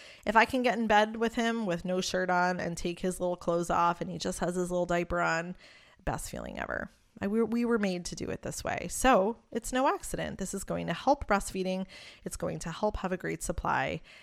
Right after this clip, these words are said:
And it doesn't mean there are zero problems, but we're on our way to just a healthier approach. Along those lines, and I wanna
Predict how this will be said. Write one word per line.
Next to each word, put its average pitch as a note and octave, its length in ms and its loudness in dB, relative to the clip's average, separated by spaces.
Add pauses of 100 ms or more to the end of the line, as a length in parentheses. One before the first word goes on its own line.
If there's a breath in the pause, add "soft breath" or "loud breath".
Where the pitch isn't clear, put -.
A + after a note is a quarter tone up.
(180 loud breath)
And D#3+ 280 -2
it - 80 -8
doesn't E3+ 280 0
mean E3 260 -6
there D#3+ 140 -2
are E3 140 -2
zero D#4 320 2
problems, D3+ 680 -4
but F3+ 160 4
we're F#3+ 180 2
on B3+ 240 6
our E3+ 200 4
way E3 460 2 (280 soft breath)
to - 160 -6
just D#3+ 280 -4
a D#3+ 40 -4
healthier - 580 -4
approach. - 580 -10 (1200 loud breath)
Along C4+ 320 4
those B3 240 2
lines, G#3+ 640 2
and D#3+ 460 -6 (300 soft breath)
I F#3 100 -8
wanna F3 400 -4